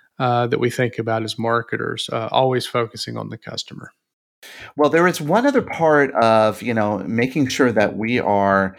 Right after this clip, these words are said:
Speaker 2: adding our voice of customer into our marketing efforts. I had a chance to sit down with Michael Hoffman to talk about the importance of capturing the voice of customer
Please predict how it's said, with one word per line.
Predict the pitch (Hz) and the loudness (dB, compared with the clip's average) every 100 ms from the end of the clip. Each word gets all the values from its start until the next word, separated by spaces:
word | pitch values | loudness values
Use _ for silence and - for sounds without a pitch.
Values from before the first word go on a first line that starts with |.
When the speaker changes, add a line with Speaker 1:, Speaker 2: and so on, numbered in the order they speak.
| - - _ _ 117 | -16 -20 _ _ 2
Speaker 2:
adding | 117 120 127 123 | 4 4 2 0
our | 120 110 107 101 98 98 98 _ 95 | -2 2 4 4 2 0 -6 _ -6
voice | 104 113 - | 0 0 -2
of | 101 | -6
customer | - 139 - 95 90 | -2 -2 -2 -4 -4
into | 92 101 | -4 -4
our | 90 | -2
marketing | 101 131 92 87 | -2 -2 -4 -6
efforts. | 80 95 104 - - _ - - _ | -6 -6 -6 -10 -18 _ -20 -20 _
I | 117 156 | 0 2
had | 208 | 2
a | 147 | 0
chance | - 131 127 | 0 -2 -2
to | 117 | -6
sit | 110 | -4
down | 123 110 | -2 0
with | 98 | -2
Michael | 98 104 123 127 | 0 -2 0 0
Hoffman | 143 180 - - - - _ _ _ _ | 2 0 -2 -8 -8 -14 _ _ _ _
to | - | -2
talk | 131 131 | 0 0
about | 123 113 110 | 2 2 2
the | 113 | -2
importance | 101 170 156 - | 0 -2 -2 -4
of | 98 | -8
capturing | - 117 127 135 101 | -2 -2 -2 -6 -6
the | 90 | -6
voice | 90 90 - | -6 -6 -8
of | - | -6
customer | 87 - 98 92 | -4 -4 -4 -4